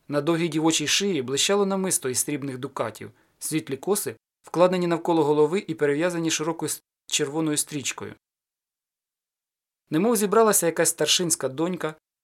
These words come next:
на вечорниці. Або досвідки. Тільки ось гарне обличчя не світилося ні радістю, ні передчуттям веселих танців. Страх і напружене очікування близької небезпеки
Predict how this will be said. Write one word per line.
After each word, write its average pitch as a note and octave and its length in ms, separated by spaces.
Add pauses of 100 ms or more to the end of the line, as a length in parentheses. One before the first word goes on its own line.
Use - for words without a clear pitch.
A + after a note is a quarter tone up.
(140)
на D3 120
вечорниці. C#3+ 800 (640)
Або G3+ 220
досвідки. - 640 (640)
Тільки A#3+ 340
ось F#3+ 240
гарне G#3 340
обличчя G3+ 420
не D3+ 80
світилося G#3 500
ні G3 140
радістю, F#3+ 680
ні D#3+ 100
передчуттям D#3 680
веселих C#3+ 400
танців. A2 520 (1700)
Страх E3 500
і D3+ 80
напружене D#3 460
очікування D3 500
близької C#3+ 400
небезпеки C3+ 680